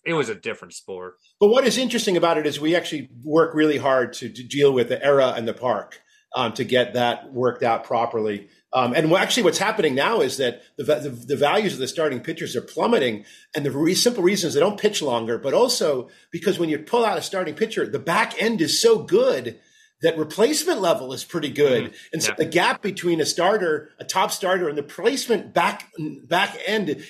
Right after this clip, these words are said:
Speaker 2: is so much less that it's the, the, the overall
Speaker 1: It's why, it's
Speaker 2: value.
Speaker 1: why we have openers now. It's why we have
Speaker 2: Yeah.
Speaker 1: openers.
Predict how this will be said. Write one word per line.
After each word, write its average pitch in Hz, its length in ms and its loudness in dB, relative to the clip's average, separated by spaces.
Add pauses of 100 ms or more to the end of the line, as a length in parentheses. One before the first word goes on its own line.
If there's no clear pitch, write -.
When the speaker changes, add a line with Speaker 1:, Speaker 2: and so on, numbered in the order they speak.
Speaker 2:
is 143 140 -4
so 214 100 4
much 190 240 0
less 180 380 0
that 143 220 -2 (200)
it's 156 240 -6
the, 156 220 -4
the, 139 340 -4
the 147 160 4
overall 196 340 6
Speaker 1:
It's 196 80 2
why, - 20 2
it's 143 100 2
Speaker 2:
value. 160 60 4
Speaker 1:
why - 100 4
we 190 140 4
have 190 180 2
openers 208 420 2
now. 113 300 -4 (280)
It's 131 140 -6
why 147 140 4
we 160 140 4
have 151 100 2
Speaker 2:
Yeah. 165 80 6
Speaker 1:
openers. 135 500 -4